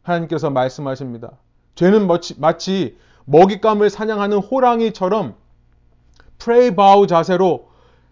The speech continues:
틈만 보이면 공격하려는 늑대처럼, 맹수처럼 우리 주위에서 그 틈을 타서 우리를 넘어뜨리기 위해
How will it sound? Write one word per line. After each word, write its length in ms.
틈만 520
보이면 460
공격하려는 1000
늑대처럼, 920
맹수처럼 800
우리 220
주위에서 920
그 300
틈을 360
타서 400
우리를 460
넘어뜨리기 760
위해 420